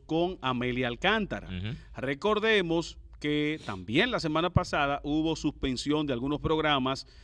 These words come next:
Speaker 1: por espectáculos públicos, incluso de un artista, que la gente decía, "¿Pero y qué es lo que están suspendiendo? ¿Cómo que un artista?". Sí, también suspendieron un artista,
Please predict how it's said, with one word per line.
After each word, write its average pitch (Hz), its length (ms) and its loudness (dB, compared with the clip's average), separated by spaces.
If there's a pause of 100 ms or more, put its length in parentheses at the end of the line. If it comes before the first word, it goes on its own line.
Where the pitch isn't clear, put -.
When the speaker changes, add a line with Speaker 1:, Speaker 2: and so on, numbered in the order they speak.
(120)
Speaker 1:
por 117 120 -2
espectáculos 135 600 -4
públicos, 143 560 0
incluso 277 720 2
de 175 80 4
un 196 100 4
artista, 180 640 2 (540)
que 165 80 2
la 143 120 2
gente 175 600 2
decía, 165 300 0
"¿Pero 160 140 -4
y 139 40 -4
qué 190 140 0
es 262 60 4
lo 262 100 4
que 196 60 -2
están 214 200 -2
suspendiendo? 190 680 2
¿Cómo 262 260 0
que 190 80 -6
un 233 80 -4
artista?". 220 460 -2
Sí, 147 340 2
también 135 300 -2
suspendieron 175 520 0
un 190 80 2
artista, 185 480 0